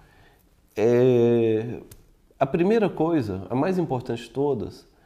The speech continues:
é você dar a notícia pra você mesmo. Que quando um paciente recebe essa notícia, ele gasta um tempo pra digerir,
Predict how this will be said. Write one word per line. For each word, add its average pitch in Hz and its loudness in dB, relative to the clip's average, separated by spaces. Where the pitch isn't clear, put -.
é - -6
você 139 -2
dar 147 4
a 165 0
notícia 160 -4
pra 147 -6
você 135 -4
mesmo. 117 -6
Que - -10
quando 156 -2
um 165 -2
paciente 110 -6
recebe 110 -6
essa 104 -8
notícia, 131 -8
ele 123 -4
gasta 175 -2
um 123 0
tempo 101 -4
pra 107 -4
digerir, 92 -6